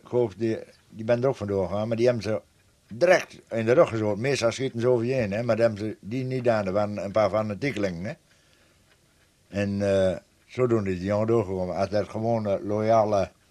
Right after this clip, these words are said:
commissies geweest waren, die hadden niet geschoten, hoor. Maar ik heb wel eens met een commissie staan praten daar, hè. Nou, die zegt ook wel, eh, hij zei tegen mij, hij zegt, eh, "Wij schieten maar zo direct niet op smokkelaars, hoor."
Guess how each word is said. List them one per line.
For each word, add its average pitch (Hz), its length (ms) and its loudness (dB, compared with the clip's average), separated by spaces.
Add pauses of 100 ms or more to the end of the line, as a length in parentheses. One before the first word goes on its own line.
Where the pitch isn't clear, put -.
commissies 131 440 0
geweest 101 300 -2
waren, 95 240 -2
die 104 120 0
hadden 107 180 0
niet 95 100 -4
geschoten, 92 440 -4
hoor. 135 100 -10 (3000)
Maar 120 140 4
ik 135 80 2
heb 165 120 10
wel 151 120 8
eens 131 100 2
met 147 160 4
een 120 80 -10
commissie 139 340 -4
staan 127 200 2
praten 127 360 6
daar, 87 180 -2
hè. 170 120 -8 (220)
Nou, 104 220 0
die 107 120 -6
zegt 113 220 0
ook 113 160 -2
wel, 95 280 -4
eh, 90 200 -6 (1160)
hij 87 140 -10
zei 92 220 -2
tegen 90 160 -6
mij, 90 120 -6
hij 87 200 -4
zegt, 87 280 -6
eh, 87 240 -4 (100)
"Wij 87 100 -6
schieten 90 280 -8
maar 87 140 -6
zo 87 200 -8
direct 82 320 -8
niet 85 180 -12
op 80 60 -14
smokkelaars, 80 480 -8
hoor." 101 120 -12